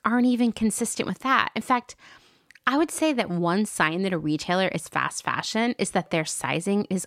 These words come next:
all over the place. So that first place I mentioned shopping earlier, where you tried on several different things and they all did or did not fit you in different ways,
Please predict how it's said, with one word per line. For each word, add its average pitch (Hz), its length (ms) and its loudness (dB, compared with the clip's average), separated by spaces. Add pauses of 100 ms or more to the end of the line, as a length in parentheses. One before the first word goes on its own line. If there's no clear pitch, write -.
all 156 360 2
over 151 180 -2
the 147 80 -2
place. - 300 -4
So 196 140 -2
that 196 220 2 (460)
first 214 300 -2
place 247 240 0
I 254 80 2
mentioned 247 400 2
shopping 247 420 0
earlier, 247 480 0
where 180 380 0 (360)
you - 60 -16
tried 196 220 0
on 185 100 2
several 180 240 -2
different 175 260 -2
things 175 200 0
and 175 100 0
they - 80 -8
all 165 340 0 (220)
did 175 240 2
or 175 100 0
did 165 160 -2
not 165 200 0
fit - 180 -2
you 202 100 2
in 185 80 0
different - 260 -6
ways, 214 360 -2